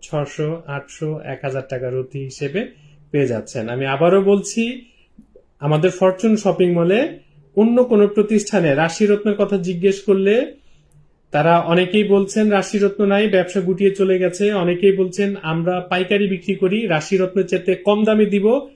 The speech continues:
কিন্তু দিন শেষে পাথর দেখাতে পারে না, দৌড়াদৌড়ি শুরু করে দেয়, কোয়ালিটি নাই। আপনারা লোভে পড়েন, এসে আবার আমাদের সাথে অভিজ্ঞতা শেয়ার করেন যে, "ভাই, অমুক প্রতিষ্ঠানে ঢুকে গেছিলাম, রাশিরত্ন কোথায়?" জিজ্ঞেস করলে বলছে, "ভাই,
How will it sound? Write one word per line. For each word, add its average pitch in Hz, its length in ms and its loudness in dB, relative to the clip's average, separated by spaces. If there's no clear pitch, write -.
কিন্তু 202 220 0
দিন 208 220 2
শেষে 214 280 0
পাথর 190 380 0
দেখাতে 170 400 -2
পারে 196 240 0
না, 202 180 0
দৌড়াদৌড়ি 180 540 2
শুরু 185 260 -4
করে 196 240 2
দেয়, 196 260 0
কোয়ালিটি 180 600 0
নাই। 269 340 -2
আপনারা 180 460 0
লোভে 165 360 4
পড়েন, 208 440 2
এসে 202 280 2
আবার 220 160 2
আমাদের 180 280 2
সাথে 202 220 2
অভিজ্ঞতা 185 380 2
শেয়ার 180 300 0
করেন 151 240 2
যে, 156 100 2
"ভাই, 170 180 2
অমুক 214 240 2
প্রতিষ্ঠানে 214 480 0
ঢুকে 170 260 0
গেছিলাম, 220 560 0
রাশিরত্ন 185 600 2
কোথায়?" 185 320 2
জিজ্ঞেস 165 400 0
করলে 185 220 4
বলছে, 165 380 2
"ভাই, 165 340 0